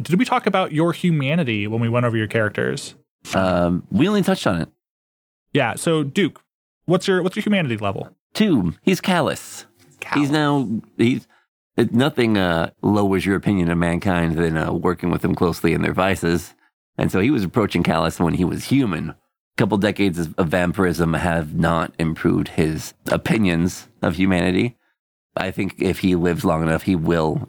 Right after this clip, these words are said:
Speaker 2: easily become just as monstrous as his maker. Though, like his maker, the humans are useful because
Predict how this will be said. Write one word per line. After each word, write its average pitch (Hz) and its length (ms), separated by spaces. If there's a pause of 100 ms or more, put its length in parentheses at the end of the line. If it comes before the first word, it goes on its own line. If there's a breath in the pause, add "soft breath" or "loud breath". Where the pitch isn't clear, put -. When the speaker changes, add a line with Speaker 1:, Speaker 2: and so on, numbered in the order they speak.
(100)
Speaker 2:
easily 82 360
become 80 360
just 82 260
as 87 120
monstrous 90 380
as 110 120
his 123 100
maker. 147 320 (320)
Though, 117 320
like 92 260
his 92 120
maker, 85 460 (540)
the 98 120
humans 90 380
are 87 40
useful 80 420
because 78 680